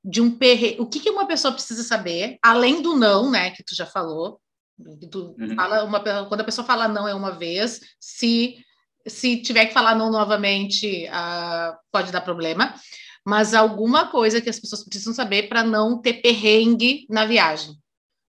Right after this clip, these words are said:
Speaker 1: Sempre tem alguma dica, sempre tem alguma situação que a gente precisa evitar, que é cultural, que a gente tem que aceitar, né?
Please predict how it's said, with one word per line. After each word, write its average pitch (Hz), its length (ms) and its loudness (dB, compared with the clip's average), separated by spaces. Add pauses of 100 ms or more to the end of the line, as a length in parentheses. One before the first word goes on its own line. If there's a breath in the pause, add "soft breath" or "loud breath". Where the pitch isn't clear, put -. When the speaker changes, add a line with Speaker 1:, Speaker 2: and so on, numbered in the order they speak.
(120)
Speaker 1:
Sempre 233 280 -4
tem 370 140 -4
alguma 330 320 -2
dica, 220 260 -4
sempre 233 220 -12
tem 294 80 0
alguma 277 260 -2
situação 240 500 -2
que 247 60 -4
a 233 60 0
gente 233 180 -4
precisa 233 400 -6
evitar, 220 640 4
que 294 80 4
é 262 40 4
cultural, 277 760 6
que - 80 -10
a 202 40 -4
gente 196 140 -2
tem 196 120 -6
que 208 60 -4
aceitar, 339 540 4 (200)
né? 208 340 -2